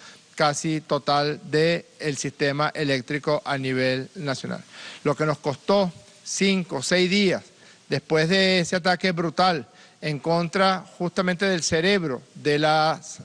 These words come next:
centrales hidroeléctricas situadas en Guayana, hoy en pocos, en pocas horas se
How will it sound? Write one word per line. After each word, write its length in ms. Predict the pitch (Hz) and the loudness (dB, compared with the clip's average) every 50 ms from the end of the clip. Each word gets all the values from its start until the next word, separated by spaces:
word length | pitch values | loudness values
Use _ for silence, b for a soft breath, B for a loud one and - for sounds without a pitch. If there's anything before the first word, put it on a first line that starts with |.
| - | -14
centrales 520 | - - - 156 143 - 147 151 160 175 190 | -8 -6 -4 -4 -4 0 0 2 2 4 2
hidroeléctricas 560 | 190 175 170 175 190 180 160 165 151 156 135 | 2 2 2 2 0 0 -2 -6 -8 -6 -6
situadas 320 | 151 143 - 151 151 160 | -6 -2 0 2 2 2
en 100 | 185 190 | 2 0
Guayana, 420 | 180 196 202 240 247 233 233 240 233 B B B B B B B | 0 0 2 2 0 0 -2 -6 -10 B B B B B B B
hoy 380 | - 147 151 156 170 175 175 170 - | 2 2 4 4 4 2 0 0 -2
en 160 | 170 156 139 | -6 -6 -6
pocos, 420 | - - 156 135 - 156 - - - | -2 -2 -2 -2 -2 -4 -4 -4 -4
en 100 | 180 151 | -4 -4
pocas 320 | 123 - 143 131 156 139 - | -2 -4 -2 -2 -2 -2 0
horas 340 | 160 151 143 147 147 147 - B B B B | 2 2 2 2 0 -2 -6 B B B B
se 480 | - - - 160 147 147 151 156 - | -14 -4 0 0 2 2 2 0 -2